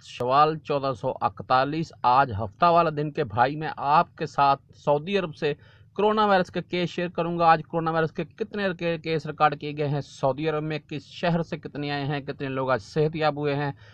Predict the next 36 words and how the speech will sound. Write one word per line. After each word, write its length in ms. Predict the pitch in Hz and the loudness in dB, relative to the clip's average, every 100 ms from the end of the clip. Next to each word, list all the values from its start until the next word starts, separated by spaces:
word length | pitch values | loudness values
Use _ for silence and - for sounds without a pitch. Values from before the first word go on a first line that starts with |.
| - | -8
اور 240 | - 165 160 | 2 2 2
کتنے 340 | 160 - 143 | -2 -4 -4
لوگوں 300 | 135 131 131 | -2 -2 -4
کی 200 | 117 165 - | -6 -8 2
آج 240 | 131 127 | 4 4
وفات 420 | 120 - 127 127 | 0 2 2 2
ہوئی 260 | - 107 95 | -2 -6 -2
ہے۔ 120 | 92 - _ _ _ | -4 -6 _ _ _
الحمدللہ، 840 | - 160 107 175 208 202 202 196 196 | 0 2 0 0 2 2 2 2 2
سعودی 320 | 165 165 170 185 | 2 0 2 0
عرب 140 | 170 | 0
میں 140 | 170 160 | -2 -4
کچھ 240 | 170 160 143 | -6 -8 -8
دنوں 220 | 156 160 | -6 -6
سے 220 | - 160 | -4 -6
کیس 380 | - 147 151 - | -4 -4 -4 -4
روز 300 | 131 190 175 | -2 0 0
بروز 580 | 151 139 127 180 196 156 | 2 2 2 2 0 2
کم 260 | 180 170 | 0 2
ہو 140 | 156 151 | 0 0
رہے 280 | 139 151 | 0 0
ہیں 200 | 147 147 | 0 -2
اور 260 | - 139 147 | 2 4 4
صحت 480 | - - 190 185 - | 2 2 4 4 0
مند 280 | 160 156 127 | -2 -2 -2
ہونے 240 | 135 139 | -6 -2
والوں 320 | 131 127 127 | 0 0 -4
کی 100 | 127 | -12
تعداد 360 | - 123 117 123 | -8 2 4 4
میں 240 | 123 123 120 - - - | 2 -4 -6 -14 -20 -6
روز 280 | 127 170 147 | 2 4 4
بروز 360 | 143 135 143 165 | 4 6 4 2
اضافہ 360 | 147 156 143 120 | 2 2 4 2
ہو 200 | 101 104 | 2 -2
رہا 280 | 92 98 | -2 -2
ہے۔ 100 | 87 | -2